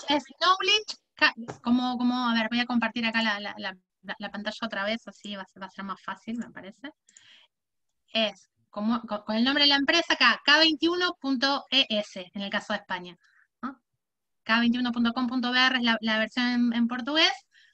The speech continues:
Speaker 2: Knowledge twenty one punto E S, la de España. Y si no, nos escriben y nosotros se las mandamos, no hay ningún problema, ahí tienen nuestros correos.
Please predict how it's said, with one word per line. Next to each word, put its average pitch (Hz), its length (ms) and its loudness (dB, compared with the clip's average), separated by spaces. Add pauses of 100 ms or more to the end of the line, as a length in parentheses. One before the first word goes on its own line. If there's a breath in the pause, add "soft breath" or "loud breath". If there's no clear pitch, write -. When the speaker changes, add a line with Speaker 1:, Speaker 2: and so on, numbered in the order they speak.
(120)
Speaker 2:
Knowledge 269 680 2
twenty 254 280 0
one 262 260 2
punto 254 380 0
E 277 220 0
S, 269 380 0
la 214 140 2
de 202 60 -2
España. 180 440 -8 (460 soft breath)
Y 277 80 0
si 294 100 2
no, 339 100 2
nos 381 140 2
escriben 381 640 2
y 285 80 -2
nosotros 285 400 0
se 277 120 2
las 233 120 4
mandamos, 190 420 2
no 220 100 2
hay 226 60 4
ningún 226 300 6
problema, 196 440 -2
ahí 214 60 -6
tienen 226 260 0
nuestros 202 260 -6
correos. 170 480 -10